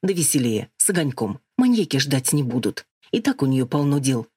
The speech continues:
и она их будет делать. Что там первым пунктом? Кирилл? Ладно, ему позвоним чуть позднее. А пока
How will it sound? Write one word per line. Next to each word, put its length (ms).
и 100
она 260
их 280
будет 340
делать. 460
Что 240
там 180
первым 340
пунктом? 480
Кирилл? 340
Ладно, 480
ему 240
позвоним 460
чуть 220
позднее. 520
А 100
пока 420